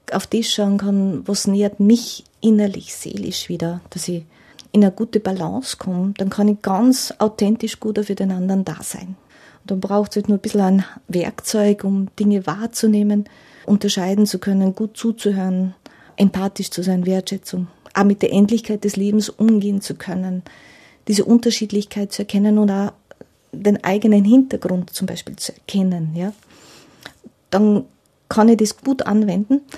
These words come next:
und dann ist eine ganz andere Sensibilisierung da. Und interessanterweise, das hat uns in den Anfängen überrascht,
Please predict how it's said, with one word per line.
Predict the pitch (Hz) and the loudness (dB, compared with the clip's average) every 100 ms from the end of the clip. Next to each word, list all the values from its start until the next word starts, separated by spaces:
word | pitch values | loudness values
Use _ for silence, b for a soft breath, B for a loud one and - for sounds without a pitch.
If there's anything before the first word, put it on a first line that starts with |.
| B B B B _ | B B B B _
und | - 214 202 - - | -2 0 0 0 2
dann | 208 | 6
ist | 220 214 | 4 4
eine | 208 | 0
ganz | 202 220 | 0 2
andere | 208 208 214 | 4 4 4
Sensibilisierung | 214 214 214 214 214 208 - 233 226 185 | 4 4 4 2 -2 -2 -2 -2 0 0
da. | 180 226 - - | -2 -4 -6 2
Und | 233 226 | 2 6
interessanterweise, | 233 - 220 185 202 - 202 202 202 220 - | 2 2 -2 0 0 0 0 0 2 -2 -2
das | 202 | 2
hat | 208 | 4
uns | 208 208 190 - - | 6 4 0 -14 -10
in | 190 | 0
den | 190 185 | 0 2
Anfängen | 190 208 202 | 2 4 4
überrascht, | 196 196 185 233 - - | 4 0 -2 -4 -6 -10